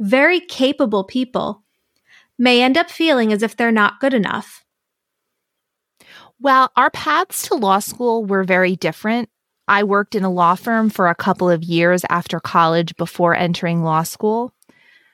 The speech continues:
Speaker 2: I also had a lot of success in high school and college, and I went into law school thinking that it would be a similar experience, and it was not.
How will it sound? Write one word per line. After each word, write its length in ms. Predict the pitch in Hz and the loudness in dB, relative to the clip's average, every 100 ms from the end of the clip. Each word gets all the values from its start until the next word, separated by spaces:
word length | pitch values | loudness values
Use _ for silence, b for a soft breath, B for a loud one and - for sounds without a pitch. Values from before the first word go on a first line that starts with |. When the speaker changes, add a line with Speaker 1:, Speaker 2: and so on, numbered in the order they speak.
| b b b _ - | b b b _ -4
Speaker 2:
I 140 | 226 | -2
also 400 | - 240 254 294 | 2 2 2 0
had 360 | 262 - 202 190 | 0 2 2 2
a 40 | |
lot 220 | 180 170 170 | 2 2 2
of 100 | 170 | -2
success 640 | 185 - - 180 170 - | -10 -10 -2 -2 -2 -6
in 80 | 180 | -4
high 180 | 185 | -2
school 320 | 180 - - 175 | -2 -4 -4 -2
and 100 | 170 | -2
college, 680 | - 151 143 - - - - _ - | -2 -4 -4 -8 -10 -14 -16 _ -2
and 80 | 208 | 0
I 180 | - 226 | 2 0
went 240 | 269 294 | 0 -2
into 260 | 247 226 - | 0 -2 0
law 220 | 208 175 | 2 2
school 300 | 185 - 180 | 0 -2 -4
thinking 580 | - 170 170 226 240 262 B B - | -2 -4 -2 -2 -2 -6 B B -2
that 120 | 214 | 0
it 80 | 208 | 2
would 160 | 214 | -2
be 200 | 175 202 | 0 0
a 40 | 190 | 0
similar 520 | - 214 208 220 196 | 0 2 4 4 4
experience, 1040 | 170 - - 180 165 185 220 277 269 - - _ _ - | 2 -2 -6 -2 0 2 0 -2 -8 -12 -18 _ _ -4
and 180 | 196 - | -4 0
it 220 | 208 - | -2 0
was 420 | 196 175 170 170 - _ | 2 2 2 -4 -16 _
not. 760 | 160 151 147 - - - - | -6 -4 -4 -6 -12 -18 -20